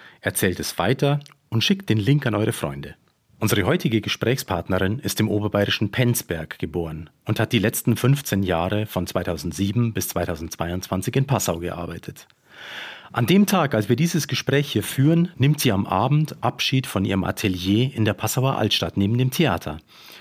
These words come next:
Sie wird künftig in ihrem Wohnhaus in Ingling vor den Toren der Stadt arbeiten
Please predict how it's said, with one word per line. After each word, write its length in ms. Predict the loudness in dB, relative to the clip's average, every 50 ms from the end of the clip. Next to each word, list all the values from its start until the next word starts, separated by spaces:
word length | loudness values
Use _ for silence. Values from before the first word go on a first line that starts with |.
| -20 -20 -20 -20 -20 -18 -8
Sie 160 | -2 0 2
wird 180 | 4 2 2 2
künftig 440 | 4 4 4 4 4 2 0 2 2
in 100 | 2 4
ihrem 260 | 4 4 4 4 4
Wohnhaus 440 | 4 4 4 4 4 2 4 4 4
in 100 | 2 4
Ingling 540 | 4 4 6 6 6 4 2 0 -4 -6 -2
vor 140 | -2 0
den 140 | 0 0 -2
Toren 280 | 0 0 0 2 2 2
der 80 | 0
Stadt 320 | 0 0 -2 -4 -4 -2 -4
arbeiten 560 | -4 -4 -4 -8 -12 -14 -12 -10 -12 -12 -12